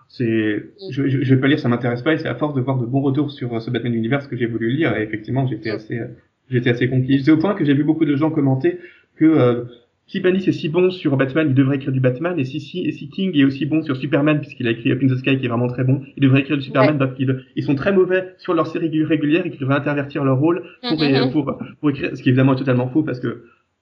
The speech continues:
Speaker 1: en l'occurrence, ce que, ce que Bendis écrit, c'est pratiquement pas du Batman. Enfin, on a quand même un Batman qui est essentiellement diurne, qui voyage partout. Enfin, c'est pas du tout les Batman urbains qu'on a l'habitude de retrouver, ça passerait pas
Speaker 2: Bah,
Speaker 1: du tout en
Speaker 2: clairement.
Speaker 1: continuité. Mais là,
Speaker 2: Mais,
Speaker 1: le fait
Speaker 2: mais,
Speaker 1: qu'il, qu'il
Speaker 2: mais
Speaker 1: s'amuse
Speaker 2: comme,
Speaker 1: dedans,
Speaker 2: euh,
Speaker 1: c'est, euh,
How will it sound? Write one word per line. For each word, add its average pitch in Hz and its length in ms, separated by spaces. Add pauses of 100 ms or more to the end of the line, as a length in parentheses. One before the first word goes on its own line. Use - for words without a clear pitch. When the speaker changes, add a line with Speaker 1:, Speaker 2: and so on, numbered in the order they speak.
(120)
Speaker 1:
en 139 60
l'occurrence, 139 520
ce - 100
que, 127 160
ce - 80
que 127 80
Bendis 120 340
écrit, 160 380 (160)
c'est 135 160
pratiquement 131 420
pas 131 140
du 127 100
Batman. 135 380
Enfin, - 180
on 131 40
a 127 60
quand 143 100
même 139 120
un 127 160
Batman 135 380
qui 131 140
est 123 80
essentiellement 127 420
diurne, 156 480
qui - 140
voyage 123 300
partout. 170 420 (280)
Enfin, 127 140
c'est 127 140
pas 131 100
du 131 100
tout 156 120
les 143 60
Batman 127 280
urbains 123 240
qu'on 135 60
a - 20
l'habitude 131 220
de 123 40
retrouver, 131 340
ça 156 120
passerait 117 240
pas - 100
Speaker 2:
Bah, 220 80
Speaker 1:
du 127 60
tout 135 40
en - 40
Speaker 2:
clairement. - 140
Speaker 1:
continuité. 151 460 (200)
Mais 139 80
là, 160 60
Speaker 2:
Mais, - 0
Speaker 1:
le - 60
fait 180 80
Speaker 2:
mais, 233 80
Speaker 1:
qu'il, 233 220
qu'il - 100
Speaker 2:
mais 233 60
Speaker 1:
s'amuse 302 340
Speaker 2:
comme, 269 100
Speaker 1:
dedans, 233 180
Speaker 2:
euh, 226 120
Speaker 1:
c'est, 123 160
euh, - 80